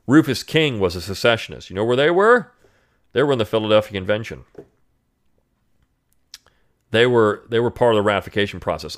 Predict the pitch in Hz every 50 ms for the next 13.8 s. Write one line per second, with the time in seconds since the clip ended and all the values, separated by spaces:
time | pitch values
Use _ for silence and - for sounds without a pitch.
0 | - _ - 147 185 226 247 262 214 143 120 104 95 76 76 76 - - 98 98
1 | 123 135 131 120 110 107 110 113 131 156 165 165 156 143 - 196 160 107 80 -
2 | 85 92 104 143 147 151 147 156 139 120 113 127 135 120 127 120 107 - - 131
3 | 131 123 - 120 95 - - 104 95 90 82 - 113 - 90 85 - - 104 101
4 | 98 95 95 85 80 - 104 101 98 95 87 78 71 67 76 - _ _ _ _
5 | _ _ _ 110 127 110 131 131 - - 85 67 - - - _ _ _ _ _
6 | - 143 180 202 196 147 147 151 135 117 - 104 98 85 78 76 80 - - -
7 | 107 110 107 - - 62 _ _ _ _ _ _ _ _ _ _ _ _ _ _
8 | - 80 82 87 - 104 117 123 110 104 95 87 87 - - - - 147 170 156
9 | 151 165 143 - 139 123 - - 131 120 117 117 110 104 101 - 107 107 98 -
10 | - 107 110 110 - 113 107 98 - _ _ _ _ _ _ _ - 349 339 -
11 | - 311 262 233 220 220 226 208 - - 147 139 143 185 185 - 262 254 - 320
12 | 320 320 - 330 302 202 110 - _ _ _ _ _ _ _ _ _ _ _ _
13 | _ _ _ - - 226 269 262 269 233 180 104 73 62 64